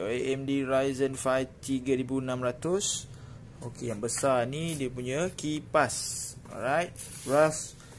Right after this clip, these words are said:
Tadi kan saya dah cakap, Rust, Rust Steel Cooler. Dia ada bagi sekali kipas letak atas,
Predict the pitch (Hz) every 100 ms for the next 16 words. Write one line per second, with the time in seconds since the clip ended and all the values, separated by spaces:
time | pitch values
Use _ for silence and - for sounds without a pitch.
0 | - 151 156 170 160 147 151 196 - -
1 | - 135 160 156 - - - 127 135 147
2 | 135 - - - - - - - - 165
3 | 160 151 - 151 131 113 117 120 123 127
4 | 123 - 123 120 - - 117 - - -
5 | - - - - - - - 123 -